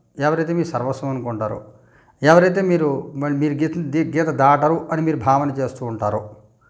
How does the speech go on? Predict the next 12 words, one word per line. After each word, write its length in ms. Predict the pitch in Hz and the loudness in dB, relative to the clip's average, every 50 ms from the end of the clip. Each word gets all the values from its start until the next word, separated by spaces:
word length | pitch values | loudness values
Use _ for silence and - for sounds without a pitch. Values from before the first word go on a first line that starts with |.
| _ _ _ _ _ _ _ _ | _ _ _ _ _ _ _ _
వాళ్ళ 300 | 131 123 147 175 196 202 | 6 10 10 10 10 10
వల్ల 420 | 190 190 185 190 220 262 339 - - - | 6 6 6 6 4 2 2 -2 -8 -6
మీకు 240 | 143 147 147 - 151 | -6 -6 -4 -6 -6
కొంత 400 | 147 143 135 135 - 202 277 - - - - _ _ _ _ _ _ _ _ | -6 -6 -6 -4 -6 -6 -6 -6 -12 -20 -20 _ _ _ _ _ _ _ _
ప్రతికూలత 360 | 160 160 214 196 208 202 185 | -4 -4 -2 0 2 2 2
వచ్చే 240 | 170 170 - - 147 | 0 -2 -6 -4 -4
అవకాశము, 600 | 123 113 117 120 117 110 - 127 135 160 - - 120 | -4 -4 -2 -4 -4 -4 -2 -6 -8 -8 -10 -10 -8
ఊహించే 380 | 131 143 160 143 170 170 165 151 | -4 -2 0 2 2 0 0 -2
చిక్కులు 300 | 165 - 175 170 185 170 | -4 -8 -6 -2 -2 -2
ఎదుర్కొనే 260 | 160 - - 151 135 | -2 -2 -4 -4 -4
అవకాశం 420 | 120 107 107 110 110 - - 127 | -4 -4 -6 -8 -10 -10 -10 -12
ఉంటుంది. 300 | 123 - - 123 - - | -14 -12 -14 -16 -18 -18